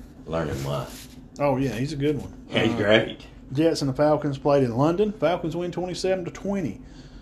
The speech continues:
Speaker 2: Uh,
Speaker 1: London?
Speaker 2: Yeah. Wilson passed for one ninety-two and one pick, and Matt Ryan threw for three forty-two. And Pitts showed out and had nine catches for a hundred twenty yards today. So
Speaker 1: He's
Speaker 2: you
Speaker 1: up
Speaker 2: old,
Speaker 1: and
Speaker 2: uh,
Speaker 1: coming star.
Speaker 2: Florida Gators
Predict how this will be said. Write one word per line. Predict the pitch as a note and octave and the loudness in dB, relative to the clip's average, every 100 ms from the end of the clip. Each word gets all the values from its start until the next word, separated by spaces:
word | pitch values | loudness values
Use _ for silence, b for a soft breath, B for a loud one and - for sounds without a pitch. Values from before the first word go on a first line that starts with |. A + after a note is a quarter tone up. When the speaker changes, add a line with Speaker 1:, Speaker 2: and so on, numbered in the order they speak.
| B - | B -8
Speaker 2:
Uh, | A2+ A#2 A#2 A#2 | -6 -4 -4 0
Speaker 1:
London? | G2+ C#3 - - - - | 2 2 0 -8 -12 -6
Speaker 2:
Yeah. | C#3 C#3+ C#3 - - | -2 -2 -4 -12 0
Wilson | C#3 G3+ - D3 C3+ | 2 2 0 -2 -2
passed | C#3 C#3+ C#3+ | 0 0 0
for | - A#2 G#2+ | -4 -6 -6
one | G2+ C#3+ C#3+ | -4 -2 0
ninety-two | C#3+ C3 C3 D3 | 0 -2 2 2
and | C3+ | 2
one | C#3 C#3 | 0 -2
pick, | C3+ D3+ C#3+ - - - | 0 0 0 -6 -18 -12
and | G#2+ | -4
Matt | B2 C#3+ B2 | -2 -2 0
Ryan | C#3+ C3 | -2 -2
threw | A#2 A#2 | -2 -4
for | G2+ | -6
three | - D3+ C#3+ | -2 0 0
forty-two. | C#3 C#3+ C#3 B2+ C3 A#2 F#2 | 0 2 2 0 -2 -4 -6
And | G2+ - | -8 0
Pitts | F3 E3+ - | 2 2 0
showed | C#3+ B2+ C#3 | 0 2 2
out | C#3 | 0
and | - | -4
had | A2 | -4
nine | C3+ C3+ | -2 -2
catches | C3+ C3+ A2+ | -2 -6 -6
for | - | -8
a | |
hundred | D3 E3 C3+ | -4 -4 -4
twenty | E3+ F3 | -2 0
yards | E3+ G3 - - | 0 -2 -6 -12
today. | - - - - - - - - B B B B B B B B | -12 -14 -16 -20 -20 -18 -16 -16 B B B B B B B B
So | - A#2+ | 0 4
Speaker 1:
He's | B2+ | 6
Speaker 2:
you | |
Speaker 1:
up | C#3+ | 6
Speaker 2:
old, | D3+ | 6
Speaker 1:
and | C3+ C3+ | 4 4
Speaker 2:
uh, | |
Speaker 1:
coming | A#2 A2+ | 2 0
star. | G#2 A#2+ C3 A#2+ - | -2 0 0 -2 -6
Speaker 2:
Florida | D3 D3+ D3 | 2 4 4
Gators | C#3+ D#3+ E3 F#2 - | 4 2 2 -2 -6